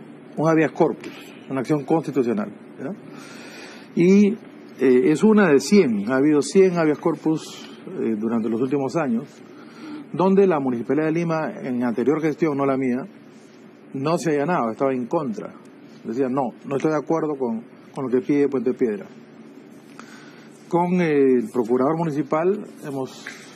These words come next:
diseñado una estrategia de allanarnos al pedido de la población de Puente Piedra y litigar en el T C a favor de Puente Piedra.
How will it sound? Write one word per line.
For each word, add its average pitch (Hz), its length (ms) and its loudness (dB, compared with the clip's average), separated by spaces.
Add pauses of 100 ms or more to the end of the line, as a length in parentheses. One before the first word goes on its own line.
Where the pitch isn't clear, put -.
(200)
diseñado 131 360 -2
una 143 80 -2
estrategia 147 540 -2
de 151 260 0 (300)
allanarnos 131 1000 -2 (120)
al 123 140 -6
pedido 131 240 2
de 139 60 2
la 131 100 0
población 120 360 -4
de 131 60 -4
Puente 147 200 -4
Piedra 156 300 -2 (880)
y 208 340 2 (180)
litigar 165 720 0 (240)
en 143 160 -8
el 131 120 -4
T 170 140 -2
C 202 260 0 (560)
a 143 100 -6
favor 143 340 0
de 180 100 2
Puente 190 260 0
Piedra. 151 320 -2